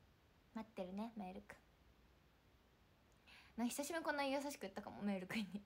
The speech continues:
<laughs> 待ってるね。白崎さん、えー、和菓子、そう、和菓子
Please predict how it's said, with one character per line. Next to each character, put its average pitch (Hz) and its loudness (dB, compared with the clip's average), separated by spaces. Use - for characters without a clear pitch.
<laughs> 370 -2
待 254 2
っ - -20
て 226 -2
る 202 0
ね。 247 2
白 359 10
崎 466 10
さ - 8
ん、 - 12
え - 2
ー、 - 8
和 381 10
菓 480 6
子、 - -16
そ 330 6
う、 330 10
和 339 10
菓 392 10
子 554 12